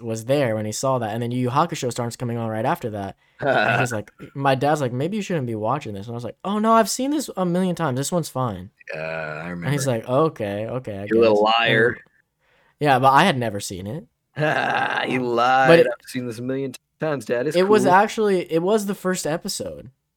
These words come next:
Speaker 1: So maybe this, maybe it started on Adult Swim. I don't know. 'Cause it was, I know it was the first episode where he gets hit by the car, unless they were restarting it again.
Speaker 2: It, it
Speaker 1: But I
Speaker 2: could
Speaker 1: don't
Speaker 2: be.
Speaker 1: know.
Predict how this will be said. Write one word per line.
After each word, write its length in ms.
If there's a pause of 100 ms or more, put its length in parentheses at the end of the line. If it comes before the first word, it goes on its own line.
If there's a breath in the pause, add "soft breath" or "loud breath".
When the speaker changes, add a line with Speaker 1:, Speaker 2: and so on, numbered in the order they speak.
Speaker 1:
So 160
maybe 340
this, 320
maybe 260
it 80
started 540
on 440
Adult 280
Swim. 160
I 100
don't 300
know. 180
'Cause 160
it 100
was, 280
I 160
know 220
it 40
was 140
the 80
first 220
episode 380
where 100
he 100
gets 160
hit 140
by 100
the 80
car, 480
unless 240
they 80
were 100
restarting 540
it 120
again. 400 (400)
Speaker 2:
It, 180
it 180
Speaker 1:
But 120
I 40
Speaker 2:
could 40
Speaker 1:
don't 140
Speaker 2:
be. 40
Speaker 1:
know. 200